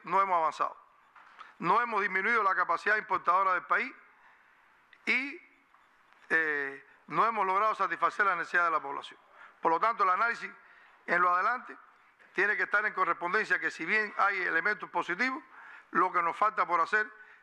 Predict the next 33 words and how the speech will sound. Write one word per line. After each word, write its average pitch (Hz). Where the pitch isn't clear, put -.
es 175
mucho 190
más 185
que -
lo 156
que 156
hemos 139
hecho. -
El 190
gobierno 208
ha 185
aprobado 214
un 202
grupo 208
importante 196
de 185
medidas 196
para 170
apoyar 170
la 151
producción 160
agropecuaria 147
en 135
el 127
país. 131
Y 170
yo 175
creo 196
que 202
eso 202
es 196
importante 190
también, 185